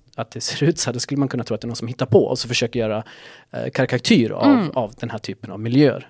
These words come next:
Speaker 2: Mm.
Speaker 1: <clears throat> De som har kritiserat det här, de säger att universitet ska inte vara en plats som, definitivt ska man vara f-, liksom fysiskt säker och definitivt ska man vara säker från,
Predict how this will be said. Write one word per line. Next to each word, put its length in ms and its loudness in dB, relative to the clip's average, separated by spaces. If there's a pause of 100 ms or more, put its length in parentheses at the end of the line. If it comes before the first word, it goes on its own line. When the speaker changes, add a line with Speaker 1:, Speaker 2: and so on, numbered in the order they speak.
(120)
Speaker 2:
Mm. 260 -2
Speaker 1:
<clears throat> 100 2
De 160 2
som 120 0
har 80 0
kritiserat 560 2
det 80 -2
här, 60 2
de 140 -2
säger 200 -4
att 80 -8
universitet 640 0
ska 360 0 (540)
inte 440 0
vara 120 8
en 60 2
plats 220 -2
som, 220 -2
definitivt 580 2
ska 120 -4
man 120 0
vara 180 4
f-, 340 -10
liksom 600 -8
fysiskt 540 -4
säker 500 -4
och 160 -8 (180)
definitivt 540 0
ska 140 -10
man 120 -4
vara 100 -2
säker 400 -6
från, 260 -10